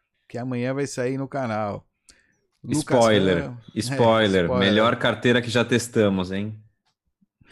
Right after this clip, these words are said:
Speaker 1: <laughs> Amanhã, é, amanhã não vai ter pizza, amanhã vai ter melhor, amanhã vai ter melhor. Alright,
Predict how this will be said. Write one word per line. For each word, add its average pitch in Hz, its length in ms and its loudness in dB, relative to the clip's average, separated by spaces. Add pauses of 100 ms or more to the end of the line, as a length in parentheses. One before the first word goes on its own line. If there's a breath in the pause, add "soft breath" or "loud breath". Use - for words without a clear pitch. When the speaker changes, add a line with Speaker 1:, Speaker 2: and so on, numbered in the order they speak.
(140)
Speaker 1:
<laughs> - 840 -18 (520 soft breath)
Amanhã, 123 360 -8
é, 131 160 -2
amanhã 135 240 -4
não 185 100 -4
vai 165 100 -4
ter 160 180 -4
pizza, 170 440 -8
amanhã 156 260 -6
vai 156 120 -4
ter 160 160 -8
melhor, 113 500 -6
amanhã 110 280 -8
vai 120 140 -8
ter 123 140 -12
melhor. 107 460 -8 (500 soft breath)
Alright, 147 800 -4